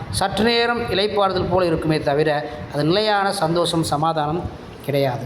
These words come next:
ஆகையினாலே, நிலையான மகிழ்ச்சி, நிலையான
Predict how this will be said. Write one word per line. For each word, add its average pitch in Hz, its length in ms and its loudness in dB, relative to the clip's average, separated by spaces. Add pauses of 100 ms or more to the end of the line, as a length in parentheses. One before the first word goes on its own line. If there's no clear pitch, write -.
(160)
ஆகையினாலே, 143 580 2 (420)
நிலையான 185 600 2 (1300)
மகிழ்ச்சி, 180 460 0 (100)
நிலையான 190 480 2